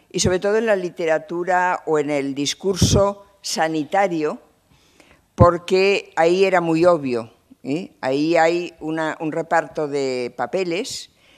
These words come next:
entre, eh, la medicina y la enfermería, ¿eh? Las enfermeras son dispensadoras de cuidado y los médicos curan a los pacientes. Pero es que hoy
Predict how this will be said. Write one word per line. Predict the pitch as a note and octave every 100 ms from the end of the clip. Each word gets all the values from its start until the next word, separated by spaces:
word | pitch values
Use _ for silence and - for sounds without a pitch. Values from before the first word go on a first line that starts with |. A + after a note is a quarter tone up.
| _ _
entre, | F3 F3 E3+ F3+ F#3+ G#3 - -
eh, | D#3 D#3 D3 D3 C#3 C3+ C3
la | B2+
medicina | C3 A#2+ C3+ G3+ G3 F#3 A#3 -
y | D#3
la | D3+
enfermería, | C#3+ C#3+ C3+ C3+ D3 A#2+ - _ _ _ _ -
¿eh? | - _ _ _ _ _
Las | C3+ D3+
enfermeras | C3 C#3 A#2+ E3 E3+ D3 - - -
son | - - D#3+ D3
dispensadoras | C#3+ C3 C3+ C3 C3+ C3+ C#3+ D3
de | C#3+
cuidado | B2 D3 F3 F#3 F#3+ A#3+ _ _ _ _ _ _ _
y | G3+ G#3+
los | G3+ F#3+
médicos | F#3 F#3 F3+ - G3 A#3+ - - - -
curan | F#3+ E3+ A#2 G#2+ - _ -
a | B2
los | A#2
pacientes. | - A#2 - G#2 G2 - - - _ _ - _ _ _
Pero | F#3 F3+
es | F#3
que | - A#3
hoy | A#3 A#3 A#3